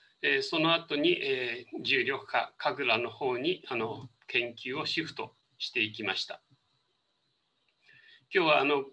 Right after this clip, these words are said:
まあ、この全体の流れをですね、えー、三十分という時間で、あの、紹介していきたいというふうに考えています。さて、まず、あの、実験場所なんですけども、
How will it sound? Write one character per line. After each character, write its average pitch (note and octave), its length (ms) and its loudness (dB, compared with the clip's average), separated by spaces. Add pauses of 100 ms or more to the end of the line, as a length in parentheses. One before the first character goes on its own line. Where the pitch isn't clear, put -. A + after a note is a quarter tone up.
(100)
ま D#3+ 140 2
あ、 E3 60 2
こ - 240 -4
の D#3+ 240 2 (880)
全 E3 280 4
体 F3+ 120 6
の E3+ 80 4
流 E3+ 180 4 (120)
れ F#3 80 4
を D#3+ 100 0
で B2 100 2
す C3+ 120 -10
ね、 C#3+ 240 -6 (320)
え C3 240 0
ー、 - 20 -4
三 D3+ 260 -2
十 D#3 120 2
分 C3+ 300 -4
と C3 60 2
い B2 200 0
う - 20 -2
時 A2+ 140 -6
間 C3 260 2
で、 D3+ 260 -4
あ A#2+ 60 -8
の、 B2+ 120 -10
紹 C3 220 -10
介 B2 220 -6
し - 80 -12
て C3+ 120 -10
い A#2 80 -10
き - 80 -18
た B2 100 -2
い A2 100 -6
と - 240 -16
い B2+ 40 -10
う - 20 -12
ふ F3 80 -10
う F3+ 40 -6
に D#3+ 140 -8
考 A2+ 80 -8 (140)
え A2 140 -4
て A2 100 -16
い G#2+ 80 -10
ま F#2+ 120 -10
す。 - 280 -20 (1800)
さ - 160 -10
て、 D#3+ 160 -2
ま G3 140 0
ず、 F#3 100 -2 (160)
あ C#3+ 40 0
の、 C#3+ 280 -2
実 C#3+ 240 -6
験 A#3+ 180 -2
場 A3+ 120 -4
所 - 100 -6
な E3 160 -2
ん D#3+ 60 -4
で D3 100 -4
す - 80 -10
け D3+ 120 -4
ど C3+ 100 -2
も、 D3+ 300 -6